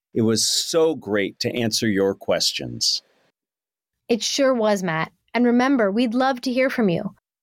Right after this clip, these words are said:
Speaker 2: Please send us a voice recording answering the following. What's the best communication advice you've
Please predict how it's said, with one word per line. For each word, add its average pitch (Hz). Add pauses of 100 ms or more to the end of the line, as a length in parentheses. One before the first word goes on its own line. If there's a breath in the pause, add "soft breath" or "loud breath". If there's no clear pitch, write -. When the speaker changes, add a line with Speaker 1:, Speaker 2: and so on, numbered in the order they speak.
Speaker 2:
Please 311
send 240
us 220
a 214
voice 202
recording 180
answering 185
the 175
following. 170 (460)
What's 240
the 214
best 220
communication 262
advice 180
you've 196